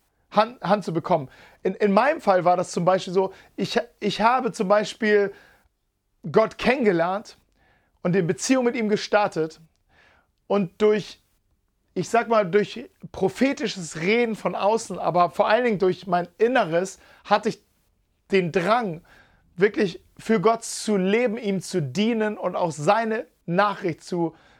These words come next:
weiterzugeben, die beste Nachricht der Welt weiterzugeben. Hey, ich bin kein großer Rhetoriker. Aber ich, es ist auf meinem Herzen gewesen. Ich sagte, „Okay, ich möchte meinen Mund aufmachen für diese Botschaft.“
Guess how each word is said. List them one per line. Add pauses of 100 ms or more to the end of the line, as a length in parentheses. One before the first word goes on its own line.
weiterzugeben,
die
beste
Nachricht
der
Welt
weiterzugeben. (300)
Hey,
ich
bin
kein
großer
Rhetoriker. (600)
Aber
ich,
es
ist
auf
meinem
Herzen
gewesen.
Ich
sagte,
„Okay,
ich
möchte
meinen
Mund
aufmachen
für
diese
Botschaft.“